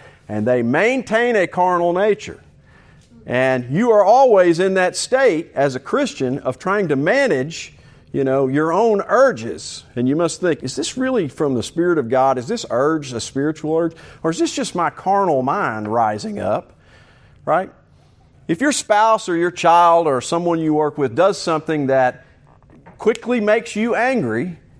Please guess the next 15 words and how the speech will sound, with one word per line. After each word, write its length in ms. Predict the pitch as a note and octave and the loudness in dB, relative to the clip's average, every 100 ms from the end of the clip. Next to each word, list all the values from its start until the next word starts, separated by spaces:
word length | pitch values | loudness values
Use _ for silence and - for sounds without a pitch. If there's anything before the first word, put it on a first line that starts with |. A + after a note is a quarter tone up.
| - | -8
and 160 | C3 C#3 | -4 -2
you 120 | F3+ | -2
quickly 580 | - - D4+ - A#3+ B3+ | -2 2 0 0 -2 2
rise 360 | A3 A3+ G#3 E3+ | 4 6 4 4
up 200 | F#3 F3 | 2 0
and 100 | D#3 | -2
say 220 | A3+ A#3+ | 0 0
something 360 | A3+ D3+ C3 | -2 -4 -2
about 360 | A#2+ A2+ G2 G2 | -2 0 0 0
it, 100 | F3+ A#3+ - _ - - - - _ _ - | -4 -10 -20 _ -20 -20 -20 -20 _ _ -6
you 140 | E3+ | -2
have 220 | E3 F#3+ | 0 0
to 80 | F3+ | -2
question, 680 | - - G3+ A#3 - G#2+ F#2+ | -12 0 2 2 0 -8 -2
"Well, 300 | D3+ G3 | 0 0